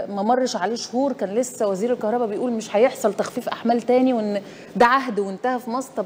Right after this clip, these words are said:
إيه اللي بيحصل دلوقتي؟ لما نرجع نقول له إيه اللي بيحصل يقول تخفيف أحمال، لأ. يبقى هنا علامة استفهام وعلامات كتير من التعجب لما حضراتكم تسيروها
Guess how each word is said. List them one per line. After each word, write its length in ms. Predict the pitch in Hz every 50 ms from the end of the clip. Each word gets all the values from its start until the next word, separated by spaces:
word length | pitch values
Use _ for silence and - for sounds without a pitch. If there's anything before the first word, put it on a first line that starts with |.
| - -
إيه 60 | 269
اللي 120 | 277 262
بيحصل 440 | 233 247 269 262 - - 254 220 196
دلوقتي؟ 460 | 196 202 214 240 269 302 - 262 254 - - - - - - - -
لما 320 | 202 202 208 208 208 202 - - -
نرجع 320 | 226 262 294 262 262 285 254
نقول 220 | 247 214 240 277 277
له 40 | 262
إيه 40 | 240
اللي 120 | 277 269
بيحصل 340 | 233 269 269 - - 254 226
يقول 140 | 196 254 247
تخفيف 360 | - 240 - - 277 247 -
أحمال، 360 | 254 - - 247 269 277 247
لأ. 100 | 190 - - - - - - - - -
يبقى 240 | - 196 - 196 220
هنا 100 | 233 226
علامة 320 | 190 196 214 277 311 330 311 -
استفهام 420 | - - - - 247 233 247 247
وعلامات 360 | 247 208 196 196 196 247 302 - -
كتير 180 | 294 - 285 269
من 140 | 262 254
التعجب 560 | 254 226 202 - 208 185 226 247 240 247 294 285 - - - - - -
لما 240 | 240 285 330 349 349
حضراتكم 520 | - - 277 233 240 269 339 - - - 277
تسيروها 720 | - - - - 254 226 277 311 311 269 220 185 151